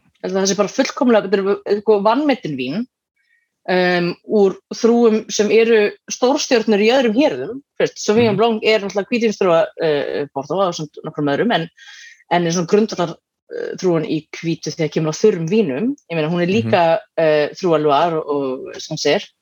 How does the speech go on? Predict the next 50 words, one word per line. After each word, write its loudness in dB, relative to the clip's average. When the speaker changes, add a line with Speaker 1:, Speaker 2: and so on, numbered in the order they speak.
Speaker 2:
Já, -2
já. 2
Speaker 1:
Stórstjarna, -2
þar 0
fær, 0
fær 0
alla 0
athyglinni, -4
athyglina, -2
segi 0
ég, -6
en 2
ekki -4
í, 0
í -2
Bordeaux. 0
Þú, 0
þú -4
finnur 2
það 0
sjálfur 2
í 0
þessum -2
tilfelli. -2
Þetta 0
er 0
tiltölulega 2
ungt -4
vín, 0
þetta -2
er -6
hvað? 0
Þriggja? -2
Tveggja? -4
Þriggja? -4
Tveggja? -4
Ég -18
sé -10
það -6
ekki. -16
Speaker 2:
Það 0
er 0
Speaker 1:
Tveggja 0
ára 0
gamalt. 0
Speaker 2:
tvö -4
þúsund -2
og 0
nítján, 2
já. -4